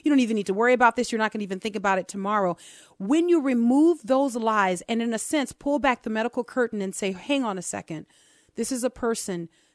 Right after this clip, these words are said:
made in the image of God," it makes sense that the chances of that mother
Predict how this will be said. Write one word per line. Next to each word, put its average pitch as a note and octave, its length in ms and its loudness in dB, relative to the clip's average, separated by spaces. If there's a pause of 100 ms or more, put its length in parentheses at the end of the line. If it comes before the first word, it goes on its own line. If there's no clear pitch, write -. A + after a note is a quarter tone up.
(100)
made A3+ 320 2
in A#3 60 0
the A3 140 -2
image G#3 220 -4
of F#3+ 120 -8
God," F#3 300 -4 (100)
it B3 140 0
makes B3 300 0
sense - 600 -2 (300)
that A#3 240 -2
the G#3 100 -2
chances D4+ 760 -2
of G3+ 180 -4
that A3 180 -2
mother G#3+ 340 -2